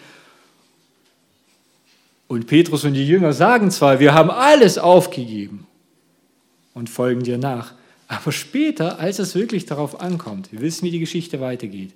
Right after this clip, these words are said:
als Jesus am Kreuz hängt oder als Jesus verhaftet wird, sie lassen ihn alle im Stich.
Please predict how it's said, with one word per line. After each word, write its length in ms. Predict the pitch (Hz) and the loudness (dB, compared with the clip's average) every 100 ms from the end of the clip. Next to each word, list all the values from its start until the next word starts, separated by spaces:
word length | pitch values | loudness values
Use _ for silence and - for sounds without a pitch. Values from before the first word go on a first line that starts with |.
| _ _ _ _ | _ _ _ _
als 200 | - 110 | -16 -12
Jesus 360 | 143 175 262 226 | -4 -4 -4 -6
am 160 | 185 170 | -6 -6
Kreuz 560 | - 139 143 143 - | -6 -4 -4 -6 -12
hängt 340 | 117 107 95 - _ _ _ _ - | -10 -10 -14 -20 _ _ _ _ -20
oder 160 | 104 110 | -14 -12
als 120 | - | -8
Jesus 200 | 151 143 | -6 -6
verhaftet 680 | - 117 127 147 - 104 | -8 -8 -8 -10 -12 -14
wird, 260 | 98 95 _ _ _ _ _ _ _ _ _ _ _ | -16 -20 _ _ _ _ _ _ _ _ _ _ _
sie 180 | - 107 | -20 -16
lassen 280 | 104 120 131 | -14 -14 -12
ihn 80 | 127 | -12
alle 260 | 127 139 | -10 -8
im 120 | 143 131 | -6 -8
Stich. 420 | - 147 110 | -10 -10 -12